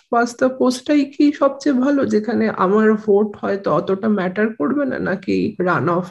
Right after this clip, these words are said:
বা সেরকম কিছু, আহ, বেশি ভালো হতে পারে? তুমি যেটা বললে, আহ, সেই রেফারেন্সে আমি বলতে চাই যে যদি run off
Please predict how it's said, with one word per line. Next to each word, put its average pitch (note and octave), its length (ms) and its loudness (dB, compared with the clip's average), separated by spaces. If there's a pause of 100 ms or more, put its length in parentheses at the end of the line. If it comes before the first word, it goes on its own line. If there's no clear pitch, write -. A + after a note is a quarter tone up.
বা F#3 140 -2
সেরকম F#3 400 -2
কিছু, F#3 600 -4 (340)
আহ, E3 140 -2
বেশি E3+ 600 0
ভালো F#3+ 300 0
হতে F#3 280 -2
পারে? E3+ 280 -6
তুমি A#3+ 180 0
যেটা C4+ 160 4
বললে, A#3+ 720 2 (220)
আহ, E3+ 160 -4
সেই G3+ 300 -4
রেফারেন্সে A3+ 540 0
আমি A3+ 120 0
বলতে A3+ 340 -2
চাই - 220 -6 (280)
যে G#3 220 0
যদি A3 260 4
run F#3 300 4
off A3+ 180 2